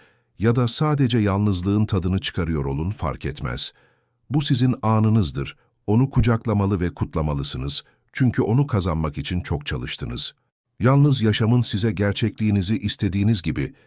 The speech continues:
şekillendirme fırsatı sunduğunu fark ettiğinizde, bu son derece tatmin edici bir deneyim olabilir.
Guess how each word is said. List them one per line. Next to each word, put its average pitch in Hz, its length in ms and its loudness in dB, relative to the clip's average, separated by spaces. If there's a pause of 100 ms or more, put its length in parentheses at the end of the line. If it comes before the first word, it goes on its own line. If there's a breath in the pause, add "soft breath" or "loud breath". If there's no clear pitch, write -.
(300 soft breath)
şekillendirme 101 800 0
fırsatı 95 400 -4
sunduğunu 85 500 0
fark 117 320 -2
ettiğinizde, 69 640 -6 (480 soft breath)
bu 107 140 0
son 131 280 4
derece 107 380 0
tatmin 123 380 2
edici 95 360 0
bir 85 200 -4
deneyim 82 360 0
olabilir. 62 580 -8